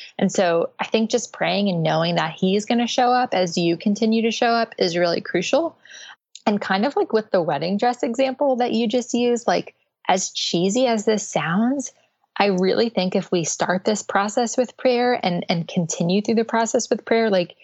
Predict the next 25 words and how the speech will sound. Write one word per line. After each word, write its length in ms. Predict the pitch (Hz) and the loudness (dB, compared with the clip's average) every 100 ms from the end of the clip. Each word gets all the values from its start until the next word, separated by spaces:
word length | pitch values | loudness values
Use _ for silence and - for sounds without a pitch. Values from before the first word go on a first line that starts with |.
| - _ _ - | -20 _ _ -4
you 80 | 196 | -2
kind 320 | - 196 220 | 0 0 4
of 160 | 427 240 | 2 2
just 400 | - 165 165 180 | 0 0 0 0
know 140 | 160 | 0
when 120 | 160 | 2
it's 220 | - - - | 0 -4 -4
right. 360 | 50 50 - _ _ - - | -2 -2 -4 _ _ -20 -6
So, 200 | - 202 | 0 2
like, 400 | 190 180 - - _ _ _ - - | 4 0 -2 -14 _ _ _ -6 0
I, 600 | 196 214 240 262 247 - _ _ _ _ - | 2 2 2 2 0 -4 _ _ _ _ 0
I 80 | |
mean, 140 | 196 190 | 2 2
Tyler 300 | 190 202 226 | 0 0 2
and 100 | 214 | 0
I 100 | 196 | 0
right 200 | 175 - | 0 0
now 200 | 165 165 | 0 0
are 240 | 165 160 156 | 0 -2 0
looking 340 | 156 160 170 | -2 0 -2
for 160 | 160 - | 0 -2
houses. 600 | - - - - - - | 0 -4 0 0 -2 -6
So 260 | - 185 175 | -2 0 0
we 360 | 170 175 170 - | 0 0 -2 -2
are 400 | - - - | -2 -2 -4